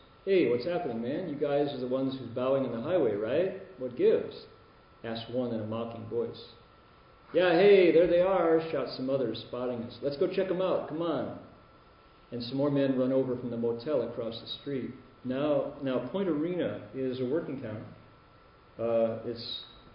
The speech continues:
lots of fields, it's pretty flat, and, uh, there's equal number of Native American, Hispanic, uh,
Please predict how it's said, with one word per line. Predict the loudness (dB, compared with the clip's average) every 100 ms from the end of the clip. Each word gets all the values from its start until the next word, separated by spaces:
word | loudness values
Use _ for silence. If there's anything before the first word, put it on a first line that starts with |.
| -14
lots | -4 -4 -2
of | -6 -6 -6
fields, | 0 2 2 -2
it's | -8
pretty | -6 -8 -8
flat, | -6 -4 -6 -10 -16 -20 -20 -20 -6
and, | -2 -2 -2 0 0
uh, | 0 -2 -4 -12 -18 -20 -10
there's | 0 2 2
equal | -2 -2
number | 0 0 0 2
of | 2 2
Native | 0 0
American, | 0 0 0 -4 -6 -8 -8 -8
Hispanic, | -10 -8 -6 -4 -4 -6 -8 -16 -20 -12
uh, | -8 -4 -4 -6 -10 -12